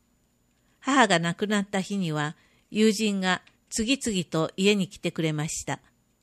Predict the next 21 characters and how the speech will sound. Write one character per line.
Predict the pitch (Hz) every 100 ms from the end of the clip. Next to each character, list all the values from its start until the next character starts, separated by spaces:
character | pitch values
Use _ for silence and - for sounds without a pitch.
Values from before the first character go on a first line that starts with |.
| _ _ _ _ _ _
一 | 202 - 233
緒 |
に | 220 214
行 | 208
っ |
た | _ 196
食 | - 190 202
事 | 180 190
や | 185 180 _ _ _
温 | 208 226
泉 | 226 240 226
な | 226 226
ど | 180
の | 160 156 - _ _
思 | 190 226
い | 233
出 | 226
話 | 226 220 175 - 156
を |
聞 | 147 -
き、 | - 165